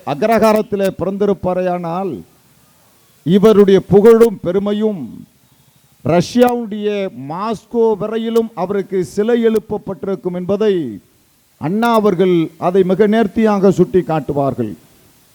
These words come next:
எனவே, அப்பேற்பட்ட ஒரு தலைசிறந்த ஒரு பொது உடைமை போராளியும்,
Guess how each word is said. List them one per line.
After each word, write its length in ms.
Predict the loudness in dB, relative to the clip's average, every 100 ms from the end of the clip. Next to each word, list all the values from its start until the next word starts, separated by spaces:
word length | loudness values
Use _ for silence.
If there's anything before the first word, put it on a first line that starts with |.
| _
எனவே, 340 | 2 6 6
அப்பேற்பட்ட 1080 | 4 0 0 6 6 6 2 2 2 4 2 -2 -2
ஒரு 320 | 4 4 4
தலைசிறந்த 880 | 0 2 2 2 0 0 0 0 0
ஒரு 160 | 0 0
பொது 300 | 0 4 4
உடைமை 320 | 4 0 -2 -2
போராளியும், 600 | 0 2 0 0 -2 -4